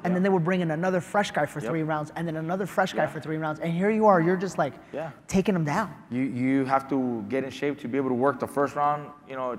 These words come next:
Speaker 2: as good as the last round. You know, you gotta work the last round as
Speaker 1: Wow.
Speaker 2: good as the first round. You have to be able to do that, and you have to be able to adjust against different styles. You know, if you're beating your opponent, he switches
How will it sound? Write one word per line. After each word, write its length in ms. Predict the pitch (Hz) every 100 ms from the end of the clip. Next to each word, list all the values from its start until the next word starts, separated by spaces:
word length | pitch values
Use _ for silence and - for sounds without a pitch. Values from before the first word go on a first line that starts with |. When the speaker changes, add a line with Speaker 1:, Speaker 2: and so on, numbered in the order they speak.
| -
Speaker 2:
as 240 | 123 117
good 180 | 107 143
as 160 | 139 113
the 120 | 127
last 260 | 135 135 127
round. 160 | 113
You 80 | 110
know, 60 | 113
you 80 | 117
gotta 120 | 131
work 200 | 131 123
the 60 |
last 160 | 123 139
round 140 | 120 120
as 0 |
Speaker 1:
Wow. 60 |
Speaker 2:
good 80 | 131
as 60 | 123
the 60 |
first 240 | 123 135 -
round. 160 | 113 92 - _ -
You 80 |
have 120 | 135 135
to 60 |
be 120 | 123
able 160 | 143 131
to 60 | 117
do 180 | 131
that, 80 | 143
and 80 | 110
you 60 | 123
have 100 | 135
to 80 | 135
be 60 |
able 100 | 143
to 140 | 135 123
adjust 560 | 110 117 147 151 147 - - -
against 240 | 117 127 120
different 240 | 127 127
styles. 560 | - 135 139 131 104 -
You 60 | 123
know, 220 | 123 117 - - _
if 80 | 117
you're 160 | 135 160
beating 440 | 156 123 160 156
your 140 | 143 131
opponent, 440 | - 156 160 127
he 180 | 143 143 - - - _ _ _ _
switches 640 | - 151 156 151 160 -